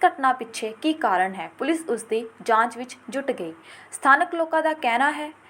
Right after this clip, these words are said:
ਕਿ ਇਹ ਔਰਤ ਨਵਜੋਤ ਕੌਰ ਉਰਫ ਜੋਤੀ ਛੱਬੀ ਆਪਣੇ ਪਤੀ ਅਰਜਨ ਸਿੰਘ ਨਾਲ ਪਿਛਲੇ ਡੇਢ ਸਾਲ ਤੋਂ ਇੱਥੇ ਕਿਰਾਏ ਦੇ ਮਕਾਨ ਵਿੱਚ ਰਹਿੰਦੀ ਸੀ। ਮ੍ਰਿਤਕ ਔਰਤ ਦੇ ਦਿਓਰ ਬੱਬੂ ਤੇ ਸੱਸ ਹੰਸੀ ਵਾਸੀ ਥਿੰਦ ਧਾਰੀਵਾਲ ਨੇ ਦੱਸਿਆ ਕਿ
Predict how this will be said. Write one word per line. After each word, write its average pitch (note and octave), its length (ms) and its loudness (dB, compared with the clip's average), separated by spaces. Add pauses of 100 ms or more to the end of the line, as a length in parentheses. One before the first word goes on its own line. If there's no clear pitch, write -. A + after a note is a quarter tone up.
(120)
ਕਿ - 120 -4
ਇਹ E4 240 2 (100)
ਔਰਤ G#3+ 320 0
ਨਵਜੋਤ C4 500 0
ਕੌਰ C#4+ 160 2
ਉਰਫ - 200 -8
ਜੋਤੀ G#3 440 -4 (220)
ਛੱਬੀ E4 320 4
ਆਪਣੇ B3 300 4
ਪਤੀ - 320 -2 (140)
ਅਰਜਨ D4 260 -2
ਸਿੰਘ C#4+ 200 -8
ਨਾਲ C#4 180 0
ਪਿਛਲੇ C4 420 -4 (300)
ਡੇਢ E4+ 220 4 (100)
ਸਾਲ A3+ 220 4
ਤੋਂ A#3+ 200 0
ਇੱਥੇ B3+ 260 -6
ਕਿਰਾਏ A3 380 -2
ਦੇ A#3 100 -2
ਮਕਾਨ G3 460 -2
ਵਿੱਚ - 220 -10
ਰਹਿੰਦੀ F#3 340 -6
ਸੀ। F#3+ 200 -12 (420)
ਮ੍ਰਿਤਕ C#4+ 320 2 (120)
ਔਰਤ C#4 200 4
ਦੇ C4+ 160 -2
ਦਿਓਰ G#3+ 400 2 (180)
ਬੱਬੂ B3 280 2
ਤੇ F4 160 0
ਸੱਸ A#3 260 0 (240)
ਹੰਸੀ C4 300 0
ਵਾਸੀ A#3+ 440 2 (380)
ਥਿੰਦ A#3+ 220 -2 (400)
ਧਾਰੀਵਾਲ A3+ 640 6 (960)
ਨੇ C#4 100 4
ਦੱਸਿਆ A#3 440 2
ਕਿ G3+ 200 -8